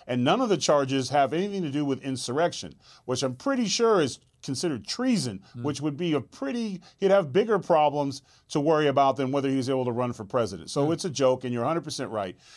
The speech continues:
Speaker 1: Their, their guy did it. They knew it would probably be overturned, but that's the problem in itself.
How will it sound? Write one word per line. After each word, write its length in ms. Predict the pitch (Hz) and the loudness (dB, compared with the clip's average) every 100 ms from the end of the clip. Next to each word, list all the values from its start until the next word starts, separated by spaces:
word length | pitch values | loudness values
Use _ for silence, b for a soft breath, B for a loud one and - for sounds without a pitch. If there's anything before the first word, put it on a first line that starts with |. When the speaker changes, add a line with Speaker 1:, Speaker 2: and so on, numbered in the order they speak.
| B | B
Speaker 1:
Their, 280 | 120 127 123 | 4 4 4
their 240 | 120 131 135 | 0 0 2
guy 280 | 135 147 160 | 2 4 2
did 240 | 127 131 | 2 2
it. 260 | 123 120 - | 2 -2 -6
They 120 | 107 | -4
knew 220 | 131 160 | 0 0
it 20 | |
would 140 | 143 131 | -2 2
probably 300 | 135 127 127 | 4 4 0
be 20 | |
overturned, 480 | 127 113 113 117 113 | -2 -4 -6 -6 -4
but 160 | 104 | -6
that's 280 | 107 127 - | -2 -4 -2
the 120 | 233 | -6
problem 420 | 175 170 165 156 143 | 0 2 4 2 -4
in 80 | |
itself. 460 | 117 - 127 92 | -4 -4 -2 -2